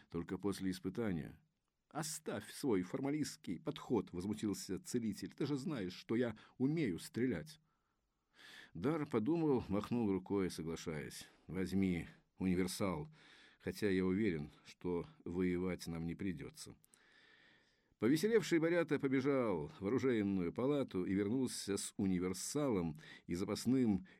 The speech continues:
энергомагазином. Пистолет, стреляющий плазменными пулями, электрическими разрядами и шариковыми гранатами, он закрепил в плечевой турели. Магазин приладил на поясе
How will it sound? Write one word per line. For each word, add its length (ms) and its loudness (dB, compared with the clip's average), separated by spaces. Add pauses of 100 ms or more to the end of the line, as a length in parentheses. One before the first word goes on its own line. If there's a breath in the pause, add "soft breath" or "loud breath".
энергомагазином. 1700 0 (420 soft breath)
Пистолет, 520 2
стреляющий 760 0
плазменными 720 0 (200)
пулями, 640 0 (240 loud breath)
электрическими 640 0
разрядами 800 0 (160 loud breath)
и 100 2
шариковыми 760 2
гранатами, 920 0 (140 loud breath)
он 180 0
закрепил 680 0 (320 loud breath)
в 140 -20
плечевой 680 2
турели. 800 0 (360)
Магазин 420 -2
приладил 460 0
на 100 2
поясе 560 -6